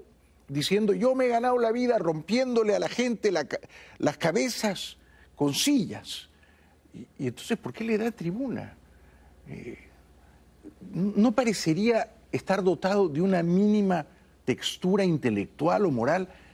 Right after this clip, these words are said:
para dirigirse a la nación, ¿no? En un mitin presidencial. No. Es un salvaje que, bueno, se ha ganado la vida como peleador, tampoco, tampoco, a lo mejor en la vida privada es una buena persona,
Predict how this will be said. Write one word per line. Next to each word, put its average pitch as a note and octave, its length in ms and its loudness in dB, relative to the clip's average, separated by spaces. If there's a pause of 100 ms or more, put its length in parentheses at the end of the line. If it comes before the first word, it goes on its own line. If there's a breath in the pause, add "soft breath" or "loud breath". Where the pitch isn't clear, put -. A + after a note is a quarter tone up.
(320 loud breath)
para B2 380 0 (100)
dirigirse C3+ 880 -2
a C#3 60 2
la A2 120 2
nación, D#3 640 0
¿no? G3+ 120 0
En F#3 100 4
un G#3+ 160 4
mitin A#3+ 340 2
presidencial. A2 840 -4 (240)
No. B3 240 0 (1080 soft breath)
Es - 200 -4
un B3+ 80 2
salvaje G#3 560 0
que, F2+ 380 -6 (340)
bueno, C#3+ 360 -2
se - 120 -2
ha D#3 40 2
ganado F3+ 240 2
la D#3 100 2
vida G#3 180 2
como A2+ 220 -2
peleador, A2+ 640 0
tampoco, D#3 460 -4 (500 loud breath)
tampoco, B2+ 680 -2 (1300)
a A2+ 60 -2
lo G#2+ 60 0
mejor E3 260 0
en G2 280 -2
la G2 100 0
vida D3 200 2
privada C3 340 2
es - 160 -4
una C#3 120 2
buena D#3 240 0
persona, A#2 440 -2